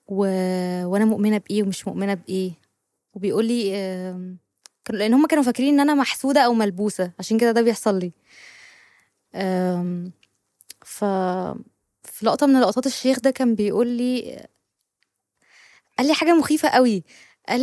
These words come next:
لي: "آه، هل هذا الجسد ينظر أمام المرآة عارية تتفحص مفاتنها وعوراتها؟"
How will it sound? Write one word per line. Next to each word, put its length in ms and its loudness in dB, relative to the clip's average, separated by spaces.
لي: 360 2
"آه، 460 -2
هل 260 -6
هذا 380 2
الجسد 880 0
ينظر 600 2
أمام 180 0
المرآة 720 0
عارية 640 2
تتفحص 680 -4
مفاتنها 520 0
وعوراتها؟" 720 0